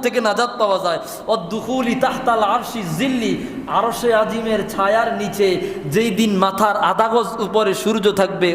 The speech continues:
ওই দিন ছায়া পাওয়া যায়। আচ্ছা যাক, এগুলা সব বলা সম্ভব না,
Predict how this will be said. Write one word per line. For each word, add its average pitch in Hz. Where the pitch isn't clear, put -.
ওই 196
দিন 180
ছায়া 170
পাওয়া 151
যায়। -
আচ্ছা 220
যাক, 214
এগুলা 202
সব 190
বলা 170
সম্ভব 180
না, 247